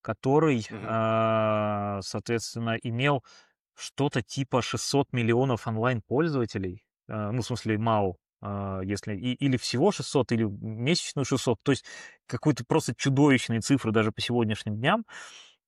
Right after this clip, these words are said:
Speaker 1: И, э, большой скандал был в том, что этого пользователя они сделали в какой-то момент с-,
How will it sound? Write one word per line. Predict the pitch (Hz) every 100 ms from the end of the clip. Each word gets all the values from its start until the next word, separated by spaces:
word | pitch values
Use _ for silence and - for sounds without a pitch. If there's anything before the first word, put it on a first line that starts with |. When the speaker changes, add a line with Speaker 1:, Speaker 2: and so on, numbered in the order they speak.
| _
Speaker 1:
И, | 135 139 147 135 123
э, | 127 120 120 120
большой | 110 127 - 147
скандал | 135 127 131
был | 123
в | -
том, | 175 190
что | - - 131 131 - - - _ _
этого | 135 - 127
пользователя | - 160 135 120 123 120
они | 123 135
сделали | 110 135 127 120
в |
какой-то | 113 123 123
момент | 123 120
с-, | -